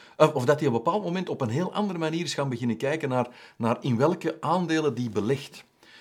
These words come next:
eh, is beginnen beleggen. Hij had namelijk, eh, gehoord van, ik denk Jeff Bezos van Amazon, eh,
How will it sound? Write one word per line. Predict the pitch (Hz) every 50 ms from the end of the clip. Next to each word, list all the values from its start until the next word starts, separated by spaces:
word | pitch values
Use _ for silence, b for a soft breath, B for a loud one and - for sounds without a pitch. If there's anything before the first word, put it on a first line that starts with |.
| B B B
eh, | B 104 95 107 -
is | - 117 107
beginnen | 104 107 - 165 156 135 98
beleggen. | 90 82 80 69 69 69 -
Hij | - 92 98 101
had | 98 117 - -
namelijk, | 117 117 117 117 110 104 101 - - -
eh, | - 101 92 87 85 82
gehoord | - 92 85 87 110 135 160 160 - -
van, | - 104 98 98 104
ik | 113 95 85
denk | 123 131 127 117
Jeff | - 110 107 87
Bezos | 78 95 110 127 127 139 143 139 -
van | 98 92 -
Amazon, | 87 110 131 131 127 135 139 139 139 B B B B B B B B B
eh, | - 101 98 92 95 90 90